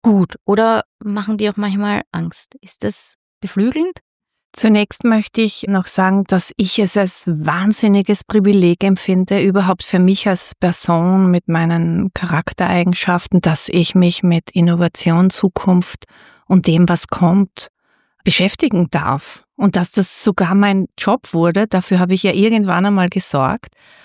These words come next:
Speaker 2: Aber das war nicht so geplant am Reißbrett, sondern das kam. Das kam auch irgendwie zu mir. Also das empfinde ich heute schon als großes Privileg. Und deswegen muss ich sagen,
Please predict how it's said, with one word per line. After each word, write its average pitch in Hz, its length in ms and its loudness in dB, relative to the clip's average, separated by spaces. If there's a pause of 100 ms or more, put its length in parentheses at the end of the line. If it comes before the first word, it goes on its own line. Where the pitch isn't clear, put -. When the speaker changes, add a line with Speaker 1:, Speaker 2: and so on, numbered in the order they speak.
(140)
Speaker 2:
Aber 196 320 0
das - 540 -4
war 160 320 -2
nicht 220 280 0
so 214 160 0
geplant 208 800 -2
am 170 180 2
Reißbrett, - 720 -6
sondern 175 600 -2
das - 200 -4
kam. 214 380 -2 (200)
Das 151 160 -6
kam 175 220 0
auch 180 80 2
irgendwie 196 400 0
zu - 160 -2
mir. 190 300 2
Also 139 260 -4
das - 360 -4 (460)
empfinde 254 540 2
ich 208 300 -2
heute 190 340 0
schon 185 260 -2
als 185 200 -4
großes 156 380 -4
Privileg. 175 580 -2 (580)
Und 226 460 0 (100)
deswegen 247 400 0
muss 240 200 -2
ich 240 180 -4
sagen, 220 640 -2